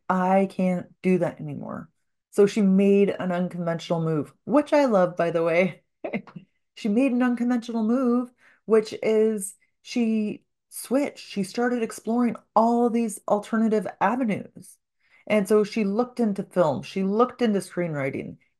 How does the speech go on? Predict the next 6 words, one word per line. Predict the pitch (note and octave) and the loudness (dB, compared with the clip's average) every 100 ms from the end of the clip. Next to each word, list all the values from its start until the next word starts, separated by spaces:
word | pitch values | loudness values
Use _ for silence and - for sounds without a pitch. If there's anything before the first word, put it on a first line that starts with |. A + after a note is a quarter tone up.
| - | 0
animal | A#3+ A#3 A#3 | 2 4 2
communication, | A3+ A3+ G#3+ A3 G#3+ G3 - - - _ _ _ _ - | 0 0 0 2 0 0 -8 -14 -18 _ _ _ _ -6
right? | G3 - | -4 -2
She's | A#3 G3+ | -2 0
a | F#3 | 2
reverend. | G#3 A3 G#3 C3+ G2 | 4 2 0 -4 -8